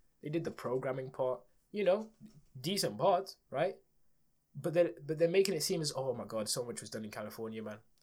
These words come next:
So much. So much was done in California." All of it was done in California. Nearly all of it. It was just made in China. It was just assembled in China. They just put it together.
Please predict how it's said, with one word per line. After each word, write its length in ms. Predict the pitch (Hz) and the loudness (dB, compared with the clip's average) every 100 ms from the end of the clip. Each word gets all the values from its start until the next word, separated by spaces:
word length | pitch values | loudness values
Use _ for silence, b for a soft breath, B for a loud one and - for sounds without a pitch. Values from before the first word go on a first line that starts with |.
| _ _ _ | _ _ _
So 280 | - - 196 | -4 -2 0
much. 440 | 110 107 - - _ _ - _ _ - | -2 -6 -10 -16 _ _ -20 _ _ -8
So 220 | - 214 | -2 -2
much 180 | 123 - | -2 -6
was 80 | 110 | -6
done 160 | 120 | -6
in 80 | 117 | -6
California." 640 | 120 120 - 123 113 113 - _ _ _ _ - | -6 -6 -6 -8 -8 -10 -14 _ _ _ _ -4
All 180 | 175 123 | 0 0
of 100 | 107 | -2
it 60 | |
was 120 | 98 | -10
done 140 | 98 104 | -10 -10
in 60 | |
California. 480 | 98 104 98 - 135 | -8 -8 -10 -6 -2
Nearly 100 | 160 | 0
all 160 | 117 117 | 0 -4
of 60 | |
it. 60 | 110 | -2
It 20 | |
was 80 | 170 | 0
just 140 | 247 | 0
made 260 | 117 120 135 | -2 -4 -4
in 100 | 104 | -6
China. 360 | - 104 123 131 | -6 -6 -6 -8
It 400 | - _ _ - | -16 _ _ -2
was 100 | 196 | 0
just 140 | 233 | 0
assembled 560 | 233 - 135 151 127 113 | 2 2 2 -2 -4 -6
in 80 | |
China. 180 | 110 107 | -6 -4
They 80 | 160 | -2
just 200 | 185 220 | 0 0
put 120 | - | 2
it 80 | 185 | 2
together. 400 | - 120 113 - | 2 -2 -2 -4